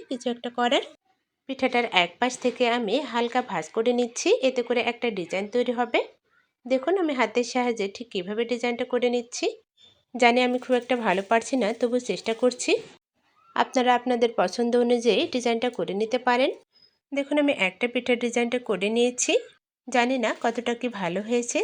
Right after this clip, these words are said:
তবে একটা পিঠা যে শেষ হয়েছে সেটাই আলহামদুলিল্লাহ।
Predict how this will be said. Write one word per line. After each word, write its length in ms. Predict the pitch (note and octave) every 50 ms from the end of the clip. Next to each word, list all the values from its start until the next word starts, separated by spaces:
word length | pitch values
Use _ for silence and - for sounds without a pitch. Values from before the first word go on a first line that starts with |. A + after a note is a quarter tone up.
| A4+ -
তবে 180 | C#4 B3 B3+ -
একটা 260 | - G3 F#3 - - A3+
পিঠা 260 | A3 B3 A#3+ B3 A#3+
যে 140 | A#3 A#3 B3
শেষ 240 | A#3+ - G3 F3+ F3+ -
হয়েছে 300 | A#3 A#3 A#3+ A#3 - A3 B3+ D#4+
সেটাই 360 | - - G#3+ G3+ - G3+ -
আলহামদুলিল্লাহ। 800 | - A3+ A3 A3+ A#3+ B3 A#3+ B3 A#3+ A#3+ B3 B3 A#3+ A#3+ C#4+